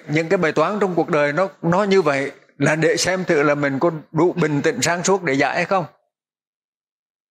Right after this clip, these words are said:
Đó. Nếu bình, bình tĩnh sáng suốt thì sẽ giải được.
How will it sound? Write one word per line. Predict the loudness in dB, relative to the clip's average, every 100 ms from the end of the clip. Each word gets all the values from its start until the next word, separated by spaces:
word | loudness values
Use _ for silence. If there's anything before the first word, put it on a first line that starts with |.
| _ -8
Đó. | -4 -4 -6 -14 _ _ _ -2
Nếu | -2
bình, | 0 0 0
bình | 0
tĩnh | -2 -2
sáng | -2 0
suốt | -2 0
thì | -2
sẽ | 0 0
giải | 2 0
được. | 0 -2